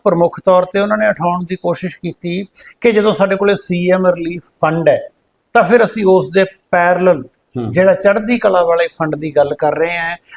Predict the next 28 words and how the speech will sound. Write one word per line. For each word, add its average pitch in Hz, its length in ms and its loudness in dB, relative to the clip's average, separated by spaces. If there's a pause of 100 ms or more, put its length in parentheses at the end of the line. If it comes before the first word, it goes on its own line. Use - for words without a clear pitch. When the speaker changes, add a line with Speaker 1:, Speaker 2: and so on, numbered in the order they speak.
(180)
Speaker 1:
ਉਸ 214 320 6
ਫੰਡ 185 380 0
ਦੇ 185 160 4
ਵਿੱਚ 175 260 -4
ਅਸੀਂ 175 260 -2
ਵਿਦੇਸ਼ੀਆਂ 156 520 -6
ਨੂੰ 170 120 -6
ਕਹਿ 165 220 2
ਰਹੇ 185 120 0
ਹਾਂ 180 140 -4
ਪੈਸੇ 165 320 -2
ਪਾਓ, 151 480 -2 (320)
ਤੇ 240 100 4
ਉਹਦਾ 233 300 2
ਕਾਰਨ 175 460 0
ਕੀ 170 280 -10
ਹੈ? 175 100 -6 (220)
Speaker 2:
ਹੂੰ। 107 340 -6
Speaker 1:
ਉਹਨਾਂ 269 320 4
ਦੇ 247 140 2
ਦੱਸਣ 190 340 -4
ਮੁਤਾਬਕ 160 520 -2 (120)
ਗੱਲ 160 180 0 (100)
ਇਹ 185 180 0
ਵੀ 214 180 -4
ਸਾਹਮਣੇ 185 460 -2
ਆਈ 139 280 -8
ਹੈ, 151 220 -6